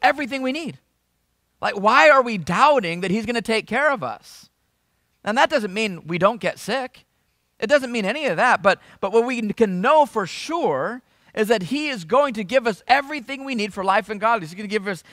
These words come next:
everything that we need. We're gonna seek first the kingdom of God, and he will provide for us all we need. He, he didn't even hold back his own son.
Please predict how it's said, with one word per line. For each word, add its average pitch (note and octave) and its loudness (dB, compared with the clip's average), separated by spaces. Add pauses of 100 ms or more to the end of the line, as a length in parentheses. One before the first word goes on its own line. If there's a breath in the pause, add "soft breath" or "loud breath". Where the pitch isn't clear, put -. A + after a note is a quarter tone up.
(140 loud breath)
everything B3 0
that G#3+ -4
we G3+ -8
need. G3+ -4
We're F3+ -8
gonna F#3 -4
seek - -10
first A#3 -4
the F#3 -10
kingdom G#3 -10
of G#3 -8
God, C#3 -4 (420)
and F#3 -2
he B3 0
will C4+ -4
provide A3+ 0
for G3 -2
us F3 -2
all A#3+ 0
we C4 -8
need. A3+ -6
He, A#3 -6 (160 soft breath)
he C4 -8
didn't D#4 -8
even C#4+ -6
hold B3+ -2
back B3 0
his G#3+ -8
own G#3+ -6
son. F#3+ -12